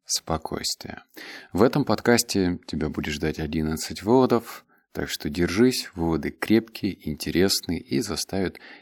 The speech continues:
тебя поразмышлять. Перед выводами мы с тобой попухтим, а стоит ли тебе читать эту книгу. Пусть тебя не смущает название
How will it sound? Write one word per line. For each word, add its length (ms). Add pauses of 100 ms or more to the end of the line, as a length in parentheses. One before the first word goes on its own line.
тебя 300
поразмышлять. 760 (460)
Перед 200
выводами 540
мы 160
с 80
тобой 240
попухтим, 540
а 40
стоит 360
ли 80
тебе 320
читать 520 (460)
эту 300
книгу. 600 (1120)
Пусть 280
тебя 300
не 200
смущает 920 (280)
название 800